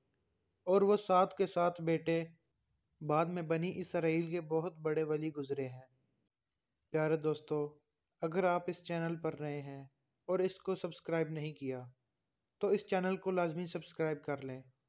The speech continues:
ताकि मज़ीद आने वाली वीडियोज़ आप तक जल्द अज जल्द पहुँच सकें,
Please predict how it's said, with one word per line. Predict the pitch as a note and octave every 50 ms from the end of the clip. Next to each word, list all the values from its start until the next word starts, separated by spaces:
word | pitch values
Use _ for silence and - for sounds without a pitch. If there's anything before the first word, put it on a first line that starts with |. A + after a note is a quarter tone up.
| _ _ _ _ _ _ _ _ -
ताकि | - E3+ E3 - E3+
मज़ीद | E3 E3 C#3+ D#3 E3+ E3+ D#3 -
आने | - D#3 D#3 D#3+
वाली | D#3+ D#3+ D#3+ D#3+ D#3
वीडियोज़ | D3+ D#3 D3+ D3+ E3 D#3+ D3 - C#3+
आप | D3 D3+ - -
तक | D#3 D3+ D#3
जल्द | D3 D3+ C#3+ C#3+ C#3+
अज | D3+ D3 C#3+ -
जल्द | D3 C#3 C#3 -
पहुँच | - C#3+ C3+ C#3+ C#3+
सकें, | - - - _ - C3 C3